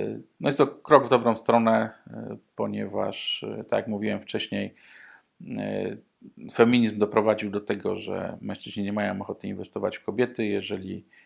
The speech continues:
e, mają możliwość kupienia, e, tanich kamieni, no to kupują tanie kamienie i do pierścionków zaręczynowych, no bo to małżeństwo, wiadomo, tylko na chwilkę. E, no i,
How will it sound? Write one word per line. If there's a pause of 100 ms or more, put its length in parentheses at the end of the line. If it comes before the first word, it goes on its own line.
(180)
e,
mają
możliwość
kupienia, (440)
e,
tanich
kamieni,
no
to
kupują
tanie
kamienie (120)
i
do
pierścionków
zaręczynowych,
no
bo
to (120)
małżeństwo,
wiadomo,
tylko
na
chwilkę. (920)
E,
no
i,